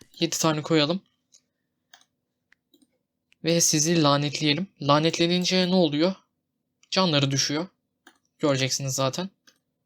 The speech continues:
Şöyle karşılaştırma yapalım. Normal bir ineğin canı yüz iken şu anda elliye düştü. Bu işimizi kolaylaştıracak. Bayağı kolaylaştıracak hem de.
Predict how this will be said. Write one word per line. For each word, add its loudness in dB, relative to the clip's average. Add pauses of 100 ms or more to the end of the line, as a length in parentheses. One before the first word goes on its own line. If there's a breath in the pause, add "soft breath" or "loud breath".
(960)
Şöyle -8
karşılaştırma 2
yapalım. -4 (1200)
Normal 2
bir 2
ineğin 0
canı 0
yüz -4
iken -4 (720)
şu -4
anda 0
elliye -2 (240)
düştü. -8 (1200)
Bu 0
işimizi 2
kolaylaştıracak. -4 (760)
Bayağı -2
kolaylaştıracak -6
hem -8
de. -6